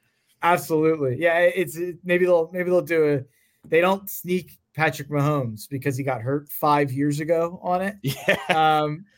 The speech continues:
Speaker 1: it, they, they don't, they refuse to do quarterback sneaks. And Mahomes kinda said that also, um, on the Kelce Brothers pod when they interviewed him. He was kinda like, "Oh, well, you know, we don't do it 'cause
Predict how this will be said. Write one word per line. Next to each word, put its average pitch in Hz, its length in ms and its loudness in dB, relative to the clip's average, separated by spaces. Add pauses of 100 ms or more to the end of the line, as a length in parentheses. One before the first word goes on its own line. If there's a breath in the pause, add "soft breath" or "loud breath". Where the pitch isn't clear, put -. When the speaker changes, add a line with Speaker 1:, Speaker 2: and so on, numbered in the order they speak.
(140 soft breath)
Speaker 1:
it, 185 240 2
they, 170 220 2
they 165 180 4
don't, 165 220 2
they 165 120 4
refuse 160 500 -4
to 160 80 -14
do 160 200 -2
quarterback 151 540 -4
sneaks. 170 320 -4
And 185 100 2
Mahomes 196 320 2
kinda 320 200 2
said 147 360 -4
that 208 320 2
also, 233 560 0 (320 soft breath)
um, 160 340 2
on 170 140 -2
the 156 80 0
Kelce 151 340 0
Brothers 202 280 2
pod 220 400 -2
when 190 80 -6
they 160 100 -2
interviewed 165 460 -2
him. 208 60 2
He 185 60 2
was 160 120 -4
kinda 175 180 0
like, 156 180 -2
"Oh, 151 220 -4
well, 147 260 -4 (280)
you 165 100 -8
know, 151 140 -2
we 175 100 -4
don't 156 240 -4
do 160 160 -8
it 160 180 -6
'cause 131 380 -10